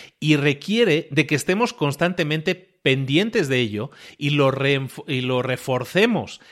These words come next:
siempre que haya algo bueno que reforzar, algo bueno que premiar. Había una, un programa de televisión hace años, yo no sé si sigue estando, que llamaban La Nani, ¿no? No sé, bueno, en Estados, eh, por aquí en Estados Unidos le llamaban La Nani,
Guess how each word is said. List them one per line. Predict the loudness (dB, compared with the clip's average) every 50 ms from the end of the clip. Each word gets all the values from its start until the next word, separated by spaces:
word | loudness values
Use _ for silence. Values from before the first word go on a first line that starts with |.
| -20
siempre | -12 -8 -6 0 2 2 2 2 0 0 -2 -2
que | -2 -2 0
haya | 2 0 0 0 -2 -2 -2 -2
algo | -4 -2 0 0 2 2 2 2 0 0
bueno | 0 0 0 0 -2 -2 -4 -8 -8 -8
que | -8 -10
reforzar, | -8 -8 -8 -8 -8 -8 -6 -4 -4 -2
algo | 0 0 0 0 -2 -4 -4 -2
bueno | 0 2 2 2 2 0 -6 -6
que | -6 -6 -6
premiar. | -4 -4 -4 -4 -4 -4 -6 -8 -8 -12 -20 -20 -20 -18 -10
Había | -6 -4 -4 -2 0 0 0 0 -4 -6 -12 _ _ _ _
una, | -10 -6 -4 -2 0 0 0 0 -2 -2 -4 -6 -6 -8 -10
un | -10 -10 -8
programa | -4 -2 0 2 2 2 2 2
de | 0
televisión | 0 -2 -4 -4 -4 -4 -2 -2
hace | -2 -2 0 -2
años, | -2 -2 -4 -6
yo | -6 -4
no | -6 -6
sé | -6 -8 -10
si | -12 -12 -12
sigue | -10 -10 -8 -10 -10
estando, | -8 -4 -4 -4 -4 -4 -8 -14 -16 -20 -20 -12 -8
que | -6 -4
llamaban | -2 0 0 0 0 0
La | -2 -2 -2
Nani, | 0 0 0 0 0 -2 -4 -4 -6
¿no? | -6 -6 -6 -6
No | -6 -6 -6
sé, | -4 -4
bueno, | -4 -4 -6
en | -6 -10
Estados, | -6 -6 -6 -6 -6 -8
eh, | -8 -8 -8
por | -10 _ -8 -8 -8
aquí | -6 -6 -6
en | -6
Estados | -4 -4 -4 -4
Unidos | -4 -6 -6 -4
le | -6 -6
llamaban | -4 -4 -4 -4 -4
La | -4 -6
Nani, | -4 -4 -4 -4 -4 -6 -8 -10